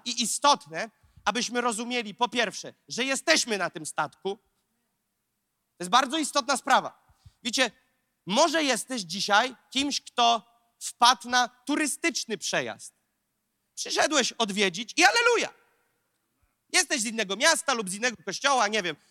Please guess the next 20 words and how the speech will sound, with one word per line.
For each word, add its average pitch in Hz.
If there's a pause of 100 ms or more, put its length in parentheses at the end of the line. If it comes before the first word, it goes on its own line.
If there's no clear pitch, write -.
(220)
u 208
ciebie 214
coś -
się 220
stało, 226 (420)
wywaliło 202
studzienkę, 226
w 156
kościele 202
nie 208
ma 208
spotkania, 233
poszedłeś 214
do 151
nas. 113 (500)
Okej, 262 (180)
czad, 202 (680)
ale 202
twoje 294
miejsce, 220